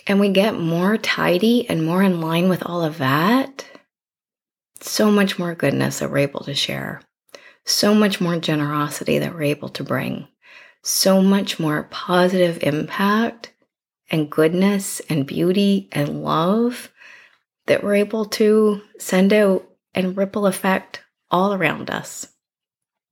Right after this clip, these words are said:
So I'm curious if this is hitting home for you, this idea that maybe life should be more than just getting by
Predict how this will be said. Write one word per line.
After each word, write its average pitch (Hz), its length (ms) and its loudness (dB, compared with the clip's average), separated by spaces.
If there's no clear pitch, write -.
So 180 320 0
I'm 160 140 2
curious 220 500 2
if 202 80 -2
this 180 180 -2
is 165 120 -2
hitting 170 260 0
home 147 240 -4
for - 240 -8
you, - 240 -2
this 151 240 -2
idea 185 720 -2
that 160 440 0
maybe 185 380 2
life 185 220 0
should - 180 -4
be 180 100 2
more 160 220 0
than 156 180 -2
just 143 280 -2
getting 147 280 2
by 143 440 -2